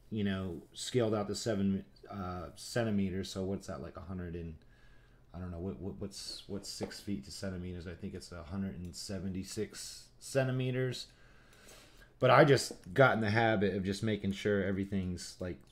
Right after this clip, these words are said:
scaled right, like, from the beginning, um, because it,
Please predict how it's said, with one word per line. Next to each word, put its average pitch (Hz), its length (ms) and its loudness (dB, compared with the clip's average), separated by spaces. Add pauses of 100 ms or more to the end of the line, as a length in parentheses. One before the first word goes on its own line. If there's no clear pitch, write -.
(140)
scaled 85 500 -4
right, 76 380 -8
like, 71 200 -10 (200)
from 87 160 -10
the - 60 -8
beginning, 65 480 -12 (480)
um, 58 300 -14 (280)
because - 520 -14 (180)
it, 95 140 -8